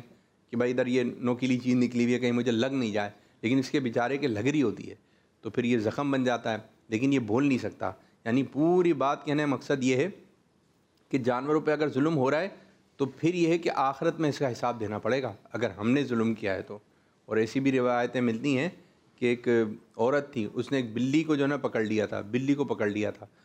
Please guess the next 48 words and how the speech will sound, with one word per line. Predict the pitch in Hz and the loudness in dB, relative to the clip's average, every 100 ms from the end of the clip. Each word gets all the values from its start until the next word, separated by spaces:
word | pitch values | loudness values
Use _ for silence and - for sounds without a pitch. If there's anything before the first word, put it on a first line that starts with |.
| _ _ | _ _
और | 110 113 | -2 -2
उसको | - | -2
बांध | 113 107 123 | -2 -2 0
दिया, | 131 135 120 - - - | 0 0 0 -8 -12 -4
ना | 120 | -4
उसको | 117 120 | -2 -6
खाने | - 117 123 139 | -4 -2 0 0
के | 143 | 0
लिए | 143 | 2
दे | 139 | 2
रही | 139 143 | 4 2
थी, | 143 | 2
ना | 135 | 0
पीने | 117 120 123 139 | 0 2 2 2
के | 139 | 2
लिए | 139 | 2
दे | 131 | 2
रही | 135 | 0
थी, | 139 143 | 2 2
ना | 135 | 0
उसको | 127 139 | 0 -2
आज़ाद | 117 117 127 - | 0 0 0 -4
कर | 107 | -4
रही | 104 | -4
थी, | 107 101 - _ - | -6 -8 -12 _ -6
और | 117 | 0
वो | 123 | 2
इसी | 123 135 | 2 2
तरह | 120 | 0
मर | 113 107 | 0 -2
गई। | 101 104 | -4 -6
तो | 113 | -2
अल्लाह | 113 117 | 0 0
ताला | 117 117 | 0 0
ने | 123 123 | 0 0
इस | 131 - | -4 -4
सबब | 113 139 165 | -2 0 0
से | - | 0
जो | 139 131 | 4 4
है | |
उसको | 131 131 123 | 4 2 2
जो | 120 | 4
है | 117 | 4
वो | 131 135 - - _ - | 2 0 -4 -20 _ -2
अ-, | 117 - | -2 0
अजाब, | 113 123 120 110 - _ _ - | 0 0 0 -4 -6 _ _ -6
अजाब | 110 113 110 98 | 0 0 0 -4
दिया। | 95 - | -10 -10